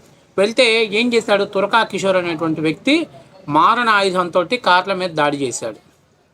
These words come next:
ఇవన్నీ అందరూ చూసినటువంటి విషయాలే. సరే, ఒకవేళ మాకు ఆ తురకా కిషోర్ అనేటువంటి వ్యక్తి మాకు సంబంధం లేదు, అతను ఎవడో మాకు తెలియదు, ఒకవేళ మీరు అనుకుంటే,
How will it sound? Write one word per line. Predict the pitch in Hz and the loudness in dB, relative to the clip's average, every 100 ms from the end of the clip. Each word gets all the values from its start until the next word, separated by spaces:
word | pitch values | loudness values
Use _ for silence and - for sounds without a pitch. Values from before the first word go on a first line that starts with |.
| _ _ _ _ _ _ _ _ _ _ _ - | _ _ _ _ _ _ _ _ _ _ _ -6
ఇవన్నీ | 196 262 240 | 0 2 2
అందరూ | 220 185 247 - | 2 2 -2 -2
చూసినటువంటి | 226 277 233 214 190 | -4 -2 -2 -2 -4
విషయాలే. | 170 - 160 123 110 - _ _ _ _ - | -6 -2 -2 -2 -8 -16 _ _ _ _ -4
సరే, | 233 226 | 0 2
ఒకవేళ | 202 190 190 208 214 | 2 2 2 2 2
మాకు | 196 185 208 | 2 2 2
ఆ | 175 | -2
తురకా | 165 180 208 | 0 0 0
కిషోర్ | 208 170 202 185 | 0 0 -2 -2
అనేటువంటి | 180 170 170 160 | -4 -4 -4 -2
వ్యక్తి | 151 190 | -4 -2
మాకు | 175 151 | -2 -2
సంబంధం | 160 147 170 170 | -2 -4 -2 -2
లేదు, | 156 156 | -2 -2
అతను | 151 147 | -2 -2
ఎవడో | 147 175 | 0 0
మాకు | 165 147 - | -2 -4 -2
తెలియదు, | 151 165 | -2 0
ఒకవేళ | 175 147 147 170 | -2 0 -2 -2
మీరు | 160 135 | -2 -2
అనుకుంటే, | 156 190 214 202 160 180 | -2 -2 -2 0 2 0